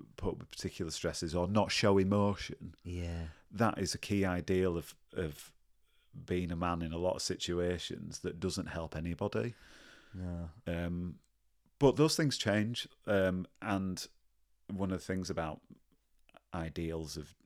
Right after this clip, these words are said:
Speaker 1: the gender ideals and masculine ideals, um, they, they're not just a fixed set of characteristics and traits. They, they ebb and flow over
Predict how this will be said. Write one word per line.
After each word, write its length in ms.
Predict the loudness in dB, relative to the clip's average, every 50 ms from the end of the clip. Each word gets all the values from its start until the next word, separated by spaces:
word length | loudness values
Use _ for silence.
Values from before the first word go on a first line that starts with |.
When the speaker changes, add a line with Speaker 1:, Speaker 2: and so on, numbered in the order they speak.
| _ _ _ -12
Speaker 1:
the 100 | -10 -10
gender 380 | -8 -6 -6 -6 -6 -6 -6 -6
ideals 420 | -6 -6 -6 -6 -6 -6 -8 -8
and 100 | -8 -8
masculine 420 | -8 -8 -10 -8 -8 -8 -6 -6 -6
ideals, 680 | -8 -8 -8 -8 -8 -8 -8 -8 -10 -10 -12 -14 -16 _ -20 _ _ _ -12
um, 400 | -10 -8 -8 -6 -8 -8 -8 -10 -12 _ _ _ _ -20 _ _ _ _ _ _ _ _ _ _ _ -12 -4
they, 180 | -2 -2 -2 0
they're 160 | 0 0 0
not 160 | 2 0 0
just 220 | -2 -6 -6 -6 -8
a 20 |
fixed 460 | -8 -6 -6 -6 -6 -6 -6 -4 -2 0
set 200 | 0 -2 -2 -4 -8 -18
of 120 | -18 -20 -20 _ _ _ _ _ _ _
characteristics 800 | -10 -6 -6 -6 -6 -6 -6 -6 -6 -6 -6 -6 -6 -6 -6 -6
and 140 | -8 -8 -8
traits. 720 | -8 -8 -6 -6 -6 -6 -8 -10 -14 _ -8 -8 -8 -8 -10 -16 -20 -14 -8
They, 160 | -8 -6 -6 -8 -12 -12 -8
they 360 | -6 -4 -4 -4 -6 -8 -12 _ -6
ebb 160 | -4 -4 -2
and 160 | -2 -4 -4 -4
flow 440 | -6 -6 -4 -2 0 0 0 0 -2
over 380 | -2 -4 -4 -6 -6 -6 -8